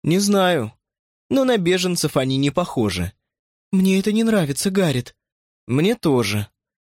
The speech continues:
Мы почти пришли. Обитель Маренго за дальним леском.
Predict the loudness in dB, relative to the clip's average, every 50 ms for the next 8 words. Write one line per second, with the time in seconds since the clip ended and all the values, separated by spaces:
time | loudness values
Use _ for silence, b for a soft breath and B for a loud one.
0 | _ _ _ -2 0 0 0 0 -2 -2 -2 -4 -2 -2 0 0 0 0 0 0
1 | -2 -2 -4 -8 _ _ _ _ _ _ _ _ _ -4 -2 0 2 2 0 0
2 | 0 0 0 2 2 2 2 0 0 0 0 -2 0 0 0 0 2 0 0 0
3 | 0 0 0 0 0 -2 -2 -2 -2 -2 -2 -4